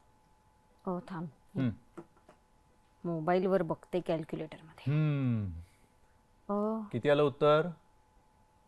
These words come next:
Speaker 1: एक पूर्णांक बासष्ट.
Speaker 2: म्हणजे जवळजवळ सुवर्ण गुणोत्तर नाही का?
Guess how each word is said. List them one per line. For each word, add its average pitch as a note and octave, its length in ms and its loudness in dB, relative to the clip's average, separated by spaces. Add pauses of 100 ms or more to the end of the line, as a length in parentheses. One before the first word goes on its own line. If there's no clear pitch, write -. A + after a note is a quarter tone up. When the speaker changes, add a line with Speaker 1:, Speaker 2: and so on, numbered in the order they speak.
(240)
Speaker 1:
एक C#4+ 220 6 (120)
पूर्णांक D4+ 640 6
बासष्ट. C4+ 760 8 (320)
Speaker 2:
म्हणजे C#3+ 340 4
जवळजवळ E3+ 520 8
सुवर्ण F#3 340 8
गुणोत्तर F#3 400 6
नाही F3+ 160 6
का? G3+ 260 10